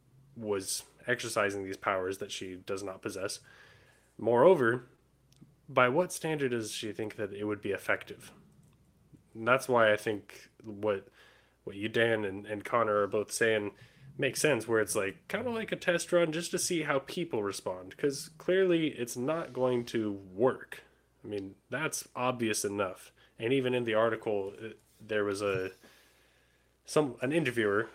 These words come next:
who, or a, a press person who was requesting, saying, "Okay, well, if you take away the guns, is that gonna make the criminals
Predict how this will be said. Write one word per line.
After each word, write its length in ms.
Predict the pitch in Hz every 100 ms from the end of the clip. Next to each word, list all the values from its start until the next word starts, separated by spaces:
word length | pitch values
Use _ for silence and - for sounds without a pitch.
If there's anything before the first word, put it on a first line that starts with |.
| -
who, 400 | 120 110 101 101 -
or 240 | 107 95
a, 60 | 98 _ - _ _ _ _ -
a 40 |
press 300 | - 123 110
person 340 | - 104 101 104
who 100 | 107
was 200 | 101 101
requesting, 920 | 104 110 - - 127 - 117 107 104
saying, 420 | - 117 107 101 - - - - - - _ _ _ _ _ _ _ -
"Okay, 340 | 127 131 123
well, 220 | 123 117
if 140 | 117 120
you 100 | 135
take 240 | 139 135
away 180 | 135 127
the 120 | 110
guns, 320 | 101 131 127
is 100 | 101
that 180 | 110 120
gonna 240 | 127 117 107
make 360 | 107 110 -
the 340 | 110 101 98 95 -
criminals 600 | - - 113 123 135 -